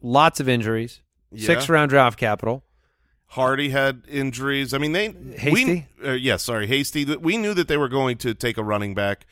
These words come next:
Speaker 2: It's just upsetting when they grab someone in the third round, um,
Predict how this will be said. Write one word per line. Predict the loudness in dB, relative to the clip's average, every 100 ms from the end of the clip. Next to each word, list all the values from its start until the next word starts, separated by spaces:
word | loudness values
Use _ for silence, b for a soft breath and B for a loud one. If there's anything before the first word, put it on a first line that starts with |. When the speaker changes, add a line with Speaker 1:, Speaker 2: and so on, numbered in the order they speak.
| b b
Speaker 2:
It's | -8 -4
just | -2 -2
upsetting | -4 -2 0 2 0
when | -2
they | -4
grab | -2 2 2 2
someone | -4 -2 -2
in | -2
the | -6
third | -2 0 0
round, | 0 0 0 -4 -8 -14 _ _ _
um, | -4 0 0 0 -2 -6